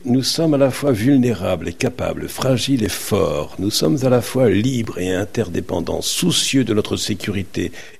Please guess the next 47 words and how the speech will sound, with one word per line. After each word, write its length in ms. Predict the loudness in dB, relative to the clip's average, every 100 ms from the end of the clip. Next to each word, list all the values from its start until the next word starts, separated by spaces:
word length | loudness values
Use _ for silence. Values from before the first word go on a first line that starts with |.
| -6
et 100 | -4
de 80 | -2
notre 260 | -4 -4 -4
libre 320 | -4 -4 -4
choix, 420 | -4 -4 -4 -4 -8 -20 -4
préoccupés 640 | 2 2 2 -4 -2 -4
de 100 | -2
nous-mêmes 440 | -4 -2 -2 -2 -2
et 100 | -2
inquiets 380 | -4 -4 -4
pour 200 | -4 -6
les 240 | -6 -6 -4
autres. 320 | -4 -4 -12 -18 -18 -12 -4
Nous 60 |
sommes 220 | -2 0 -2
pleins 220 | -4 -4
de 60 |
contradictions. » 720 | -4 -6 -6 -8 -6 -6 -8 -12 -16 -20 -20 -20 -16
Alors, 160 | -16 -6 0
comment 280 | 2 4
durer 520 | 2 0 -2 -2 -6 -10 -20 -20 -20 -20 -20 -18
dans 200 | -6 -4
les 220 | -2 0
attitudes 420 | -2 -2 -6 -4
et 60 | -4
gestes 280 | -4 -6 -2
positifs 680 | 2 2 0 -4 -6 -6 -8
que 80 |
nous 140 | -4 -4
avons 180 | -4 -6
découverts 680 | -2 -2 -2 0 0 -2 -8 -16 -4
ou 80 | 0
approfondis 580 | 0 -2 -4 -4 -2 -2
en 120 | 0
deux 100 | -2
mille 180 | -4 -2
vingt, 140 | -2
deux 80 | -2
mille 160 | -4 -4
vingt 240 | -6 -4
et 80 | -2
un, 60 |
à 20 | -2
l'occasion 320 | -2 -4 -4
de 60 |
la 80 | -4
pandémie ? 400 | -6 -6 -6 -10